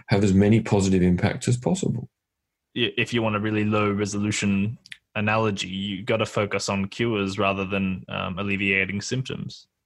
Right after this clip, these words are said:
Speaker 1: Yeah.
Speaker 2: Um,
Speaker 1: Or
Speaker 2: there's
Speaker 1: prevention. Yeah.
Speaker 2: Yeah, yeah,
Speaker 1: Cure
Speaker 2: yeah,
Speaker 1: where you
Speaker 2: prevention.
Speaker 1: can,
Speaker 2: Yeah.
Speaker 1: but start, start working towards, we don't want people even ending up in court the first time.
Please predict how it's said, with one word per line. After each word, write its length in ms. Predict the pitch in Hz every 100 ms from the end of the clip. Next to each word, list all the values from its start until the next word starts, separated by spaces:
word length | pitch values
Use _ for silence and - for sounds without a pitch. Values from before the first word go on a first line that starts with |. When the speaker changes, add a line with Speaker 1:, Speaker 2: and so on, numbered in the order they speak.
| _
Speaker 1:
Yeah. 220 | - 160 123 - _ _ _ _ _ _ _ _ _ _ _ -
Speaker 2:
Um, 640 | 101 101 98 98 95 - _ _ _ _ - _
Speaker 1:
Or 100 | 123
Speaker 2:
there's 260 | 120 123 101
Speaker 1:
prevention. 560 | 113 151 - 87 76 - -
Yeah. 180 | 104 113
Speaker 2:
Yeah, 100 | 139
yeah, 220 | 160 160
Speaker 1:
Cure 100 | 143
Speaker 2:
yeah, 60 | 139
Speaker 1:
where 100 | 131 117
you 80 | 107
Speaker 2:
prevention. 120 | 95
Speaker 1:
can, 260 | 110 113
Speaker 2:
Yeah. 220 | 98 117 -
Speaker 1:
but 260 | 110 -
start, 520 | - - 117 - - - - -
start 380 | - - 139 135
working 400 | 127 123 120 120
towards, 340 | 113 117 117 - -
we 140 | 104
don't 520 | 110 107 127 123 123 -
want 320 | 104 104 -
people 420 | - 117 110 98 -
even 260 | 117 110
ending 240 | 110 110 104
up 140 | 95
in 120 | 101
court 340 | 95 110 92 -
the 80 |
first 420 | 90 98 90 87 -
time. 380 | 95 82 82